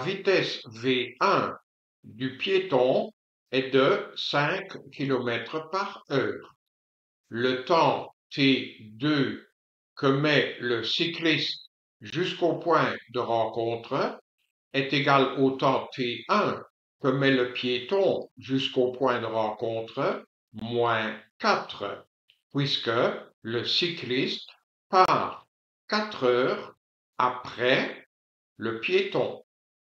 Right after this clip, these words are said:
La vitesse constante du cycliste est de quinze kilomètres par heure.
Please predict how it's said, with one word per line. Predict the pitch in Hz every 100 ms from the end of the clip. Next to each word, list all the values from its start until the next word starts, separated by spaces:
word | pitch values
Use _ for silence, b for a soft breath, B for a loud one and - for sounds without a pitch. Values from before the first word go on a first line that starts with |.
| _ _ -
La | 113
vitesse | 127 143 156 147 -
constante | 139 123 - 202 190 123
du | 123 123
cycliste | 131 - 127 147 214 - -
est | 127 120
de | 120 -
quinze | 156 185 185 -
kilomètres | 147 135 120 117 113 147 143
par | 175 190 - - 135
heure. | 110 - -